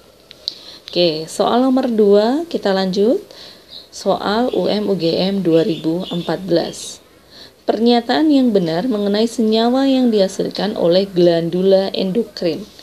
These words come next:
Glandula itu kelenjar adik-adik. Jadi maksudnya senyawa yang dihasilkan oleh kelenjar endokrin. Namanya pasti adalah hormon kalau yang dihasilkan oleh kelenjar endokrin. Oke, kita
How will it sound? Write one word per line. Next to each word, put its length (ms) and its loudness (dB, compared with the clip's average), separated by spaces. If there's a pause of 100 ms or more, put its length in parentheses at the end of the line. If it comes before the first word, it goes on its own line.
(440)
Glandula 560 6
itu 320 2
kelenjar 480 2
adik-adik. 560 -4
Jadi 240 0
maksudnya 640 -2 (560)
senyawa 480 2
yang 240 2
dihasilkan 480 2
oleh 240 4
kelenjar 480 2
endokrin. 640 -4 (160)
Namanya 560 -2
pasti 560 -6
adalah 640 0 (160)
hormon 1200 -2
kalau 240 0
yang 160 0
dihasilkan 640 -2
oleh 320 0 (400)
kelenjar 320 -4
endokrin. 560 -8 (720)
Oke, 240 2
kita 560 2